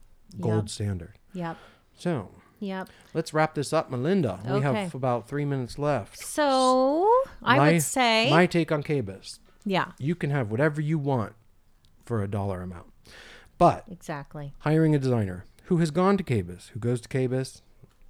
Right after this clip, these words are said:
Speaker 1: not de-, no, I'm, I'm not hating on anybody who hasn't gone to Cabus,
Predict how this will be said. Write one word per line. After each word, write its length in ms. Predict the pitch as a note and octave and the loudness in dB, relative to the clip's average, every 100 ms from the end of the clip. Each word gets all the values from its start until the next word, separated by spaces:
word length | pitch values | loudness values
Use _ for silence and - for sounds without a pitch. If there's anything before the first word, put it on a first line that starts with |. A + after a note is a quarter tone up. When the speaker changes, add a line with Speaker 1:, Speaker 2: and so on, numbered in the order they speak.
| - | -14
Speaker 1:
not 200 | A2+ G#2+ - - - - G#2+ - - - - A#2+ G2 | -12 -12 -14 -20 -20 -20 -20 -20 -20 -20 -18 -14 -8
de-, 180 | G#2+ A2+ | -4 -4
no, 160 | G#2+ A2 | -2 -4
I'm, 140 | G#2+ - A#2+ | -4 -10 -8
I'm 120 | A2+ | -6
not 140 | A2+ A2 - - | -6 -8 -12 -16
hating 380 | - C#3+ A#2+ G#2+ | -4 0 2 2
on 100 | G#2+ | 4
anybody 260 | G#2+ G#2+ | 4 2
who 100 | F2+ | 0
hasn't 300 | F#2+ A#2+ G#2+ | -2 0 0
gone 120 | C#3+ D#3+ | -2 -6
to 60 | |
Cabus, 400 | G2 G2 F2+ F#2 | -8 -8 -8 -12